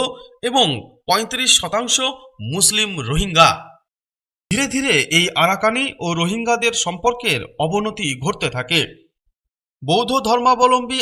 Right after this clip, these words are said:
আরাকানিরা রোহিঙ্গাদের বাংলাদেশের অবৈধ অভিবাসী হিসেবে চিহ্নিত করতে থাকে। তারপর দুই জাতিগোষ্ঠীর মধ্যে সংঘাত আরও তীব্রতর হয়েছে।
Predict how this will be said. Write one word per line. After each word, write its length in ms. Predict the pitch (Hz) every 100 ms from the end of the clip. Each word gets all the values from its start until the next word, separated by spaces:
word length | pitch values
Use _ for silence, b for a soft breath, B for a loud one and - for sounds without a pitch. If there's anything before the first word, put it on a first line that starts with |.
| -
আরাকানিরা 600 | 190 214 233 254 247 165 - -
রোহিঙ্গাদের 680 | 123 156 214 226 226 247 233 - 131
বাংলাদেশের 640 | 160 202 226 233 233 240 240
অবৈধ 400 | 170 180 226 233 220 233
অভিবাসী 520 | 180 180 202 220 233 220
হিসেবে 420 | 180 170 247 254 117 B B B -
চিহ্নিত 380 | 254 208 180 175
করতে 300 | 165 165 156
থাকে। 320 | 131 139 - 165 - - -
তারপর 380 | 185 220 262 175 139
দুই 200 | 147 214
জাতিগোষ্ঠীর 680 | - - 240 254 254 262 233
মধ্যে 280 | 226 196 202
সংঘাত 480 | 185 175 175 254 247 - _
আরও 200 | 196 247 196 165
তীব্রতর 560 | - 254 214 208 170 151 147
হয়েছে। 420 | 156 147 -